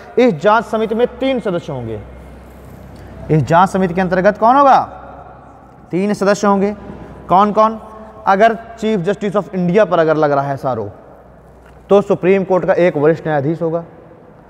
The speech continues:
देश के अंदर जितने भी हाई कोर्ट्स हैं, उनमें से किसी भी हाई कोर्ट का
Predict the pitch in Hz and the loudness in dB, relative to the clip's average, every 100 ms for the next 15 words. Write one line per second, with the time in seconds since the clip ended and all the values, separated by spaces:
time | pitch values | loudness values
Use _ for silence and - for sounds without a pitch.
0 | - - - - - 135 180 226 226 - | -20 -20 -20 -20 -10 0 4 4 4 0
1 | 214 220 185 190 233 220 190 202 208 208 | 0 0 -2 -2 -2 0 2 0 2 2
2 | 220 220 247 - - - - - 220 240 | 2 0 -2 -6 -20 -20 -20 -10 -4 -4
3 | 220 - - 196 240 247 254 233 311 285 | -4 -10 -4 -2 0 0 0 2 2 4
4 | 247 202 226 214 214 214 196 208 | 4 4 4 4 2 2 2 2